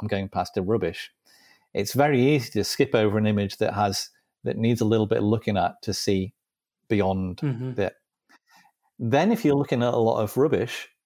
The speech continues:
Speaker 1: and a, and a photograph of Fitzroy appears, well, Fitzroy looks good regardless. So it gets passed because it's better than the fifteen you've seen before.
Speaker 2: Sure. No, that makes sense.
Speaker 1: Uh, and so you got, you have this, um,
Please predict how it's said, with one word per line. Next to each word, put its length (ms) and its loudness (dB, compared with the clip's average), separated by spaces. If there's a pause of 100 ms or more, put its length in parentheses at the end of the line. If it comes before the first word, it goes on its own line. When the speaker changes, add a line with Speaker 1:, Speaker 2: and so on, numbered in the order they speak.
(240)
Speaker 1:
and 180 2
a, 80 0 (240)
and 120 -2
a 40 -4
photograph 400 0
of 100 -4
Fitzroy 500 0
appears, 500 -4 (280)
well, 120 -6
Fitzroy 400 -2
looks 220 -6
good 360 -4
regardless. 720 -2 (600)
So 540 2
it 80 2
gets 260 0
passed 480 -4 (560)
because 280 0
it's 180 -2
better 240 2
than 160 0
the 80 0
fifteen 420 -2
you've 160 -2
seen 200 -2
before. 320 0
Speaker 2:
Sure. 480 -2
No, 140 2
that 160 2
makes 200 0
sense. 320 -6 (120)
Speaker 1:
Uh, 300 2 (680)
and 220 0
so 160 2
you 200 2
got, 200 0
you 100 2
have 260 2
this, 460 -2 (100)
um, 800 -4